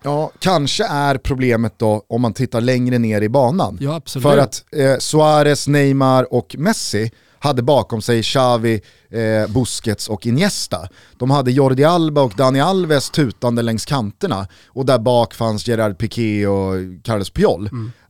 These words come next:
Speaker 1: Ja, det är klart att det, det, det, det är ju lite, det är lite, det är lite andra bullar
Speaker 2: Såklart.
Speaker 1: än Gana Gay, Paredes, Ander Herrera.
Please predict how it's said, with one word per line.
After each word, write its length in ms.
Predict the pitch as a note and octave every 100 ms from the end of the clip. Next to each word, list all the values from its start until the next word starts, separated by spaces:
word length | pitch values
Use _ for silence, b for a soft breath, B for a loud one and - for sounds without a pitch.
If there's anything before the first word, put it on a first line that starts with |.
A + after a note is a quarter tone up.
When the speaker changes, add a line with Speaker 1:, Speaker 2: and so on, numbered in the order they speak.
| _
Speaker 1:
Ja, 80 | -
det 80 |
är 40 | G#3
klart 260 | F3 D3
att 300 | C#3+ - - -
det, 160 | D3+
det, 180 | B2 D3+
det, 280 | B2+ D3+ D3+
det 100 | C3
är 40 |
ju 60 | D#3
lite, 180 | D#3 D#3
det 260 | D3 B2+
är 40 | D3+
lite, 320 | D3 D3 C3 G2 _
det 100 | A2
är 40 | D3
lite 140 | - -
andra 400 | E3 B2 A#2 A#2
bullar 260 | C3+ C3+
Speaker 2:
Såklart. 280 | B2+ F#3 B2
Speaker 1:
än 380 | A2+ A2+ A2 G#2
Gana 220 | C3+ B2+
Gay, 520 | A#2+ C#3+ C#3 C#3 C3
Paredes, 960 | C3 - C3+ C3+ A#2 G#2+ A2 G#2+ - -
Ander 320 | A#2+ A#2 A2+ G#2
Herrera. 800 | A#2 A#2 A2 G#2 G2+ G#2 G2+